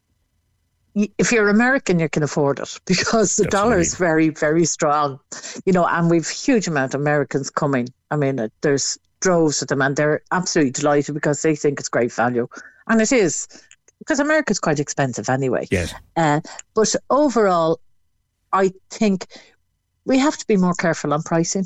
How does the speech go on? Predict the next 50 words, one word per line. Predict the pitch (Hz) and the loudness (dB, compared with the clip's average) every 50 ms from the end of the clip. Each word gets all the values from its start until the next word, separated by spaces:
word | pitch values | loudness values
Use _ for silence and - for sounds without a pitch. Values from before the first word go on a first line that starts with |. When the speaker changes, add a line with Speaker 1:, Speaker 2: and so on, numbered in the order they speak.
| - _ | -6 _
Speaker 1:
to | - - | -10 -4
be | - 190 | -2 0
honest. | 185 185 190 202 - - - - _ | 0 0 0 -2 -4 -8 -14 -10 _
We | - | -8
have | 185 180 | -8 -8
to | - - | -6 -2
be | - 214 | 0 2
more | 202 208 220 208 | 4 4 2 2
careful. | 208 - 202 190 - 202 - - - - - - | 0 0 -2 0 0 -2 -4 -6 -10 -10 -4 0
And | - 214 208 | 2 2 2
of | 220 - | 2 0
course, | - 247 233 214 - - - 220 185 180 _ - | 0 0 0 0 -2 -6 -8 -10 -12 -10 _ 0
we're | 190 202 185 | 2 2 2
very | - - 269 285 269 220 | 2 0 0 2 0 0
stuck | - - - 180 160 - - | 0 0 -2 -2 -2 -2 -2
this | - 170 156 - - | -2 -2 -2 0 0
year | 160 160 156 151 | 0 0 0 0
because | 143 151 151 - 170 151 - - | -2 -4 -4 -2 -2 -2 -2 -4
of | 139 | -6
accommodation. | - - 170 156 156 151 - 165 175 180 180 - - 190 180 175 175 - - - - - - | -4 -4 -2 -2 0 0 0 2 2 2 0 0 0 0 0 0 0 -4 -8 -18 -16 -8 -2
I | 160 | 0
mean, | 175 175 175 165 | 2 2 4 2
I | 160 160 | 2 0
talked | - - 208 196 - - | 0 0 -2 -2 0 0
about | 165 156 151 | 0 0 0
Youghal, | 147 - 165 170 165 165 160 | 0 2 2 2 2 2 2
about | 156 147 151 151 - | 2 0 0 0 -2
the | 156 | 0
beautiful | 151 165 170 156 - - 151 | 0 2 2 2 0 -2 -4
boardwalk | 135 - 175 165 165 160 160 151 147 143 - | -2 0 0 0 0 0 0 -2 -2 -2 -2
in | 156 151 | -4 -2
Youghal, | 156 160 165 175 185 190 - - - - - - _ - | 0 0 0 0 0 -2 -4 -8 -16 -20 -20 -20 _ -4
but | - 170 | -2 0
Speaker 2:
Mm. | 277 | 0
Speaker 1:
I | |
don't | - - 370 359 - | 2 2 0 -2 0
think | 320 254 208 | -2 -2 -2
you | 202 | 0
get | 185 - 190 - - | 0 -2 -4 -4 -2
a | |
room | 143 160 208 262 269 | 0 0 2 2 2
in | 269 240 | 2 2
Youghal. | 226 208 175 156 135 127 - - - | 2 2 2 2 0 -2 -6 -8 -4
Speaker 2:
No. | - 180 165 147 117 | -2 0 2 2 0
Speaker 1:
Because | 95 - - 226 - | 0 -2 -2 -2 0
they're | - 220 226 | 0 2 2
all | 247 247 226 | 2 2 0
taken | - 208 180 175 - 175 | 0 -2 -2 0 0 0
over | 180 180 170 - 165 165 | 2 0 0 0 -2 -4
for, | - - 170 160 156 151 147 - | -2 -2 0 2 2 2 0 0